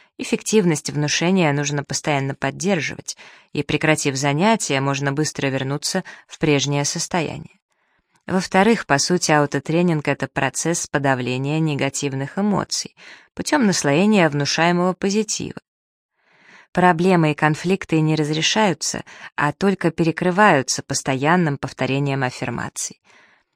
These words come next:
То есть не происходит ни разряжения подавленной энергии,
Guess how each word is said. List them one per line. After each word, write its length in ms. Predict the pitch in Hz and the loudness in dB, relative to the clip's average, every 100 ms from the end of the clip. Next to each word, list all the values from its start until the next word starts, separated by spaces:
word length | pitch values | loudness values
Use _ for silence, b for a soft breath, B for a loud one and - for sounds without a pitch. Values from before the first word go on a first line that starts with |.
| _ | _
То 80 | 180 | -2
есть 160 | 180 | 0
не 100 | 185 | 0
происходит 680 | 175 175 170 - 208 175 160 | 2 2 0 2 2 2 2
ни 160 | 180 196 | 4 4
разряжения 760 | 175 165 175 170 214 165 139 | 4 2 2 2 4 4 2
подавленной 640 | 131 135 139 135 135 131 131 | 2 0 2 0 0 -2 0
энергии, 560 | 151 185 156 165 156 | 0 -2 -2 -2 -2